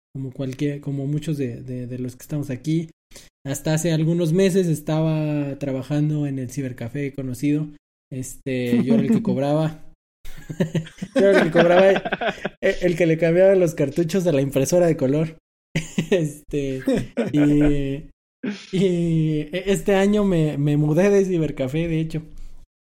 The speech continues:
Speaker 1: Entonces ya, ya ando trabajando en otra, en otro cibercafé.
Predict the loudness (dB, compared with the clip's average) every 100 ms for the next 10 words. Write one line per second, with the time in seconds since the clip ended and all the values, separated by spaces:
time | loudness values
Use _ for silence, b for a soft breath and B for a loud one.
0 | -18 -12 -8 -6 -2 -2 -2 -4 -6 -4
1 | -2 -2 -4 -6 -6 -6 -6 -4 -6 -6
2 | -8 -8 -8 -8 -8 -8 -8 -6 -4 -4
3 | -4 -10 -10